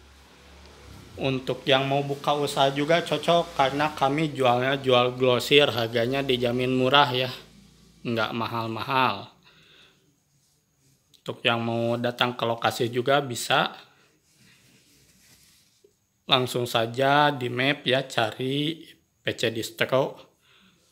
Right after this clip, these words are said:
Oh ya, untuk yang mau lihat-lihat artikel yang lainnya seperti kemeja flanel, celana chino, kalian bisa follow Instagram saya di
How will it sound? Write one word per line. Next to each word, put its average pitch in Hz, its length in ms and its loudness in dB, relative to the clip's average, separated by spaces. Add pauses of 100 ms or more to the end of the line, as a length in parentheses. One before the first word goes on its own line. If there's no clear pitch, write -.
(200)
Oh 131 160 6
ya, 131 240 6
untuk 120 400 -2
yang 117 240 2
mau 143 320 4
lihat-lihat 123 640 0
artikel 120 640 0
yang 127 240 2
lainnya 120 400 -2
seperti 123 640 -6
kemeja 117 400 -4
flanel, 143 800 0
celana 113 400 -4
chino, 143 480 -2
kalian 135 400 0
bisa 127 320 -4
follow 135 720 4 (480)
Instagram 127 800 2
saya 120 480 0
di 131 560 -2